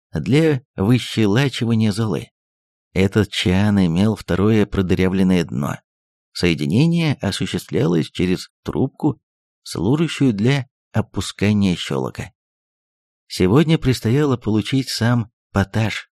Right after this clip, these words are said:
На Руси его уже выделывали и добавляли в стеклянные изделия. Накануне я распорядился смочить золу водой и тщательно перемешать. Заполнишь сделанный вами чан золой и зальёшь водой на четыре часа.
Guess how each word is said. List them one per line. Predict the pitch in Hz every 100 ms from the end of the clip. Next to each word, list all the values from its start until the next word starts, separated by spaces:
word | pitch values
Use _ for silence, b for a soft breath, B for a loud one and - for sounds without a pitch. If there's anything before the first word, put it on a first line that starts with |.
| _ _ _ _ -
На | 95 92
Руси | 92 -
его | 185 160 156
уже | 143 127 139 92 80
выделывали | 90 90 151 156 143 135 117
и | 135
добавляли | 151 110 95 85 135 139 98 _
в | -
стеклянные | - - - 73 101 101 85
изделия. | 65 67 62 55 - _ _ _ _ _ _ _ _ _ -
Накануне | 95 92 90 110 104 98
я | 98
распорядился | 92 - 98 85 123 120 90
смочить | - 90 - 107 - -
золу | 98 98 101 101
водой | 87 98 165 160
и | - 107
тщательно | - 127 - 120 110
перемешать. | 113 107 101 - 64 - _ _ _ _
Заполнишь | - 87 87 107 104 98 92 -
сделанный | - 90 101 98 95 95
вами | 90 95 95 85
чан | - 95 82
золой | 80 87 151
и | - 117
зальёшь | 107 92 80 90 139 -
водой | 78 82 135
на | 123
четыре | - - 110 120
часа. | - - 71 78